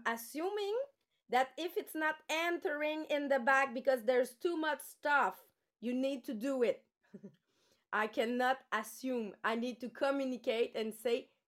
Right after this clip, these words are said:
"Go on." And on my side, I'm, I'm angry because he, he did not do it, but I did not tell him to do it. Because I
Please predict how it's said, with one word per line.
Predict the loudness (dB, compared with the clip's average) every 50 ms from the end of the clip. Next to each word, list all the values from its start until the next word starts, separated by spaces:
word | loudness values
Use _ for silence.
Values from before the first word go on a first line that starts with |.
| _ -6
"Go | 8 10 12 12 12 12 12 12 8
on." | 6 6 6 6 4 0 -6 -10 -20 -20 -20 -2 _
And | 4 4 4 2 -4 _ -18 -18 -18 _ _ _ _
on | 6 6 6 6
my | 2 2 0 0 0
side, | 0 0 0 2 2 4 4 2 2 2 -8 -10 _ _ _ _ _ _ _ _ _
I'm, | 2 2 2 2 -2 -4 -6 -8 _ _ _
I'm | -2 0 0 -2 -2 2 2 4 4
angry | 4 6 6 4 4
because | 4 2 4 4 4 4
he, | 2 -4 0 2 2 2 2 0 -4
he | -6 -6
did | -6 -6 -6 -4 -2 -2 0
not | 0 0 0 0 0 -2
do | -2 -2 4 4
it, | 2 2 2 _ _ _
but | -4 0 2
I | 2 2 2 0 -2 -8 -12 -20 _ _ _ _ -4
did | -2 -2 -2
not | 0 0 4 6 6 4 4 0 -6 -2
tell | 0 2 2 2 0
him | 0 -2 -2 -2 -2 -4 -6
to | -10 -12
do | -6 -4 -2 0 0
it. | -2 -2 _ _ _ _ _ _ _ _ _ _ _
Because | -6 -6 -4 0
I | 0 -2